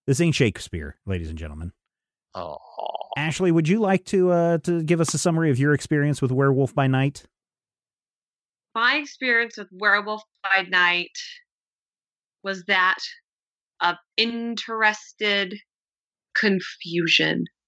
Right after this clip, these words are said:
Speaker 2: Hmm.
Speaker 3: I think because of the circumstances of the time and because copyrights are a difficult thing to handle from time to time, uh, this book suffers. I think the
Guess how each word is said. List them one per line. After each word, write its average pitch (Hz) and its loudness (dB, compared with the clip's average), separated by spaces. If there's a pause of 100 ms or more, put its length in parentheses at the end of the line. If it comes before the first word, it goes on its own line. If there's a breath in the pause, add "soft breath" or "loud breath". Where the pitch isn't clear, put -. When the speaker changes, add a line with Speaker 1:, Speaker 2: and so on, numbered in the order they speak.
(280)
Speaker 2:
Hmm. 107 -2 (320)
Speaker 3:
I 214 4
think 254 0 (560 loud breath)
because 233 2
of 254 -4
the 254 -2
circumstances 214 -2
of 185 -2
the 185 -2 (100)
time 277 2
and 240 -2
because 214 -4
copyrights 240 0
are 196 4
a 190 2 (300)
difficult 220 -4
thing 208 -2
to 175 -12
handle 208 0
from - -18 (100)
time 190 2
to 175 -10
time, 180 4 (440 loud breath)
uh, 165 4
this - -16
book 180 -8 (100)
suffers. 269 -4 (300 soft breath)
I 185 2 (160)
think 247 -2 (460)
the 196 -10